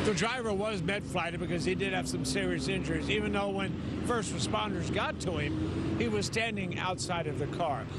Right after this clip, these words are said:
<coughs> Excuse me. The driver of the truck, he is a young man from Monroe, Louisiana. The trucking company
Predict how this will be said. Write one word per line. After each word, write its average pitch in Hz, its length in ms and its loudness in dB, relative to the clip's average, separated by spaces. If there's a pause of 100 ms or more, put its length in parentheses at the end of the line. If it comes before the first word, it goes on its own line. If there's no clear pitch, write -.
(180)
<coughs> - 320 -4
Excuse - 360 0
me. 156 200 -2 (720)
The 185 80 2
driver 240 380 0
of 208 100 -2
the 175 100 -2
truck, 180 300 -2 (480)
he 196 120 4
is 180 140 0
a 180 60 2
young 196 300 0
man 196 340 -2
from 180 420 -2
Monroe, 185 380 0
Louisiana. 180 800 0 (300)
The 143 80 -2
trucking 151 520 -2
company 165 640 0